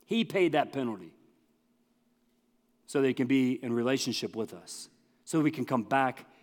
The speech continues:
to him. So he created you.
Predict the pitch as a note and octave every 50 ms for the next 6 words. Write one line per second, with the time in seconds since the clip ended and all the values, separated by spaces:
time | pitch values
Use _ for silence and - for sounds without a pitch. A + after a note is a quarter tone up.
0 | _ _ _ - - A#2+ - C3+ C#3 A2+ F#2+ E2+ E2 - - _ _ _ _ _
1 | _ _ _ _ _ _ _ _ _ _ _ - - C#3 C3 B2+ - C3+ C3+ D#3
2 | F#3 G3+ F3 C#3+ A2+ G2+ G#2 G2+ F#2+ F#2+ G#2